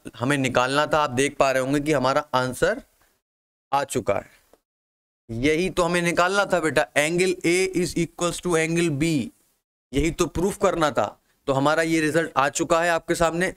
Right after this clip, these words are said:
बहुत ही easy question था ये, ज़्यादा समझने की ज़रूरत इसमें है नहीं।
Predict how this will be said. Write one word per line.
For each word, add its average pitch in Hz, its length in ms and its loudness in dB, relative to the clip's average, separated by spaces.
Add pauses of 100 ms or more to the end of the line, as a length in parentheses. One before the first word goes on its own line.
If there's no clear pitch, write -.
(240)
बहुत 180 280 0
ही 220 120 2
easy 196 180 0
question 190 400 0
था 185 120 2
ये, 208 260 -2 (300)
ज़्यादा 151 300 2
समझने 160 440 0
की 175 80 0
ज़रूरत 165 320 2
इसमें 175 260 0
है 143 240 0
नहीं। 175 220 -2